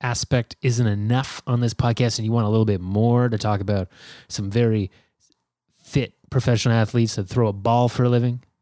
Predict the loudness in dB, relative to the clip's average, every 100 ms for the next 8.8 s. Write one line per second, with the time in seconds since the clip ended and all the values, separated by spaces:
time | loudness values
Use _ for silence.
0 | _ _ _ _ -2 -2 0 -2 -2 -4
1 | -4 -6 -10 -12 -6 -2 -2 0 -2 -2
2 | -2 -2 0 0 0 -2 -8 _ _ -12
3 | -8 -2 -2 0 0 -2 -2 -4 -4 -4
4 | -4 -6 -10 -18 -16 -8 -4 -2 -2 -4
5 | -6 0 2 2 0 -4 _ _ -4 -2
6 | 0 0 0 0 -2 -4 0 0 2 0
7 | 2 2 2 0 -6 -2 0 0 2 0
8 | 0 -4 -2 -2 -2 -4 -2 -6